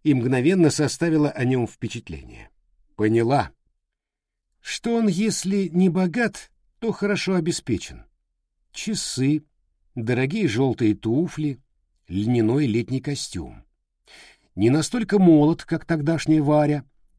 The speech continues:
лет за тридцать, и голова слегка начала лысеть. Вдобавок он хорошо образован, мил, красив — и, возможно, чужестранец, хоть и правильно говорит по-русски,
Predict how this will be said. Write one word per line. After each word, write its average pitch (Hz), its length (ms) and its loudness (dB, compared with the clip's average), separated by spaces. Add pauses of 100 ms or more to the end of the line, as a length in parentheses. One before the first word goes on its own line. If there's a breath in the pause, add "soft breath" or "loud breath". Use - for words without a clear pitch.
(140)
лет 123 280 0
за 139 140 2
тридцать, 117 600 -2 (460)
и 220 100 -4
голова 190 480 2
слегка 123 580 -2
начала 117 420 -2
лысеть. 104 520 -8 (760)
Вдобавок 107 680 -2
он 113 160 0
хорошо 117 420 -4
образован, 120 640 -2 (260)
мил, 113 640 0
красив — - 760 -6 (380 soft breath)
и, 226 160 -2
возможно, 190 600 2
чужестранец, 151 1000 -2 (540)
хоть - 280 -2
и 190 40 0
правильно 123 440 0
говорит 143 380 0
по-русски, 147 600 -4